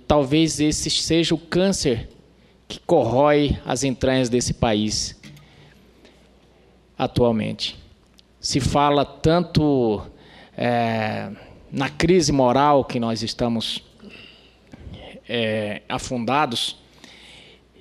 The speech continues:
de afrouxamento moral em todos, sob todos os aspectos, e talvez daí, talvez não, com certeza daí a descrença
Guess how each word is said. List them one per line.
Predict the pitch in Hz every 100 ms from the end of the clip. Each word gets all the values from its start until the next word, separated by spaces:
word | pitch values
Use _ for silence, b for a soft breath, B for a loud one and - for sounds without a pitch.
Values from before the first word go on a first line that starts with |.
| -
de | -
afrouxamento | 110 135 139 - 123 123 143 135
moral | 123 117 127 123
em | 113
todos, | 131 127 -
sob | - - 120 113
todos | - 127 110
os | 107
aspectos, | 98 - 127 131 - - - - _ _ - -
e | 120
talvez | - 120 107 120 117
daí, | 110 107
talvez | - 123 147 139
não, | 117 107
com | 143
certeza | - 143 123 151 151 139
daí | 117 117 127 151 135
a |
descrença | 123 123 - - 147 180 165 - 127 107